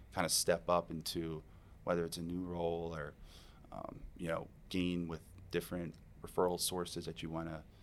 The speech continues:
maybe think about now. You can pursue, get this, this company has a new program, or maybe my interest rate is lower here. Um,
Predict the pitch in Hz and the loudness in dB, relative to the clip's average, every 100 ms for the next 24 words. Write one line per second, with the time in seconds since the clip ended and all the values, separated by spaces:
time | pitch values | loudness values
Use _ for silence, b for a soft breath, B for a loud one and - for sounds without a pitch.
0 | B B 87 82 80 76 - - - 90 | B B 0 2 0 -2 -10 -20 -6 0
1 | 87 82 82 - 87 82 85 87 85 87 | 2 4 6 6 2 0 -2 -4 -8 -8
2 | 78 78 - 85 80 80 - - - - | -6 -2 0 2 0 -4 -8 -18 -18 -18
3 | - - - - - - - - B B | -12 -10 -10 -12 -10 -6 -6 -10 B B
4 | B B - - 87 87 82 82 80 78 | B B -2 2 2 2 0 -2 -2 -2
5 | - 104 92 92 92 90 87 78 73 - | 4 4 4 2 0 -2 -4 -4 -6 -8
6 | B B B - 87 85 82 87 85 - | B B B -2 0 2 0 -4 -4 -2
7 | 87 87 85 - - 87 85 82 95 92 | 2 2 0 -8 -6 0 2 0 -2 -2
8 | 90 - B B B B - - - | -4 -8 B B B B -8 -6 -8